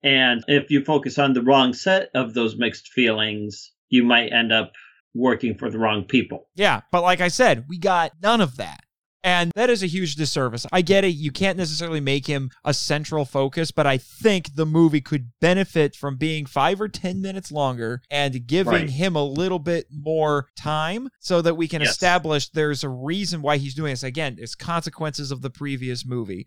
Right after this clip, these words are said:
Speaker 2: and it gives him a little bit more motivation beyond, "I work for Apex and I want to make the robot."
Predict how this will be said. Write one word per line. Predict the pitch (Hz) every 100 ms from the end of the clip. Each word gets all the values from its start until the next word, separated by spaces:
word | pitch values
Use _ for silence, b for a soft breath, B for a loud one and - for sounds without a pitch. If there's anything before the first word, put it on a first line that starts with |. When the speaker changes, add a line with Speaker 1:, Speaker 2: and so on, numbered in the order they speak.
| -
Speaker 2:
and | 147
it | 147
gives | 139 151
him | 156 143
a | 135
little | 156 165
bit | 151 147
more | 139
motivation | 139 139 131 135 143 - 127 123 -
beyond, | 147 147 151 147 139 131 117 -
"I | 208 277
work | 165 135 143
for | - 262 240
Apex | 320 - 139 113
and | 151 151
I | 190
want | 151 135
to | 147 151
make | 120 123
the | 247
robot." | 294 370 302 151 95